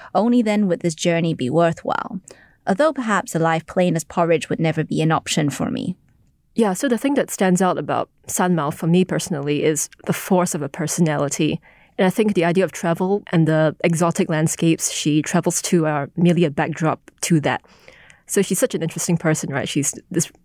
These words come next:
Speaker 2: pretty idealistic woman. She's stubborn. She's ahead of her time, very liberal. And there's also something almost childlike in the way she sees the world. Um, and I found it very touching, you know, reading about her love story with Jose,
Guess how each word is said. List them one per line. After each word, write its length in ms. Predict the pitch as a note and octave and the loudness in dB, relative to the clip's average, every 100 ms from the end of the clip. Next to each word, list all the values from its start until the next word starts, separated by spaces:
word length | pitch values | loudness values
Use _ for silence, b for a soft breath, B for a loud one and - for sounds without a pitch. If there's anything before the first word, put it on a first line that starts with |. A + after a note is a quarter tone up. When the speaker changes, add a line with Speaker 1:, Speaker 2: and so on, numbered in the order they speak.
| - | -12
Speaker 2:
pretty 180 | - F3+ | -2 0
idealistic 480 | D#3+ E3 D#3+ D#3+ F#3 | 2 2 2 0 0
woman. 240 | D#3+ D#3 | 2 2
She's 140 | D#3+ D#3+ | 2 0
stubborn. 480 | - F#3 F#3+ F#3 F#3+ | 0 2 2 2 2
She's 260 | F3 - | 0 -4
ahead 240 | - D3 F#3 | -2 2 2
of 60 | |
her 80 | D#3+ | 0
time, 400 | - - E3+ G3 | -2 0 4 4
very 120 | E3+ | 4
liberal. 480 | E3+ E3 D#3+ F3+ G3+ B B B B | 4 4 4 2 2 B B B B
And 80 | G#3 | 0
there's 120 | G#3+ | 0
also 200 | - D4 | 0 0
something 340 | - G#3 A3+ | 0 0 2
almost 320 | F#3+ F3 F3+ | 4 2 0
childlike 480 | - F3+ D#3+ D#3 D#3 | -2 0 2 2 0
in 80 | E3+ | -2
the 120 | D3 | -4
way 140 | C3+ D3+ | 0 0
she 140 | - | 0
sees 320 | D3+ D#3 D3+ | 0 2 2
the 140 | - C3 | 2 0
world. 340 | C3 D3+ - B B B B B | 2 0 -2 B B B B B
Um, 340 | - - - - | -8 -6 -6 -4
and 160 | - E3+ | 0 0
I 60 | |
found 180 | F3 G#3+ | 2 2
it 40 | |
very 140 | F3+ F3+ | 2 -2
touching, 420 | - D#3+ - D#3+ | -2 -4 -2 -2
you 60 | D3+ | -2
know, 180 | D3+ - _ _ - | -6 -8 _ _ -2
reading 280 | F3 F#3 | 2 4
about 360 | F3+ D#3 D3 - - _ - _ _ - | 4 2 0 -4 -10 _ -20 _ _ -6
her 180 | - | 0
love 200 | F#3 F3+ | 2 2
story 340 | - F3+ D#3 E3+ | 0 -4 -2 0
with 240 | D#3 - | 0 -4
Jose, 600 | - E3+ D#3+ E3+ E3 C#3 | 0 2 4 4 4 2